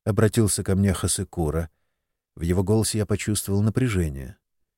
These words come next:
"Когда состоится аудиенция у короля?" "Почему вы меня об этом спрашиваете? Я делаю для этого все возможное. Может быть, через месяц". Держа подсвечник в руке,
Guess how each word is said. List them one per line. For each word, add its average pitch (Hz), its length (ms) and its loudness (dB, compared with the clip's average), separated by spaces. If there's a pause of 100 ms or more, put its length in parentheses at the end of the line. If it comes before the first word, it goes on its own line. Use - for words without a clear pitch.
(540)
"Когда 123 540 6
состоится 110 760 2
аудиенция 98 840 2
у 98 80 -2
короля?" 98 520 0 (1500)
"Почему 185 440 6
вы 143 120 6
меня 131 260 6
об 120 100 4
этом 120 200 2
спрашиваете? 78 720 0 (480)
Я 110 280 4
делаю 156 420 6
для 160 180 6
этого 147 240 2
все 120 240 0
возможное. 127 720 2 (460)
Может 214 260 2
быть, - 400 0 (120)
через 127 380 2
месяц". - 680 -4 (1120)
Держа 107 400 4
подсвечник 123 680 2
в 107 80 0
руке, 107 460 4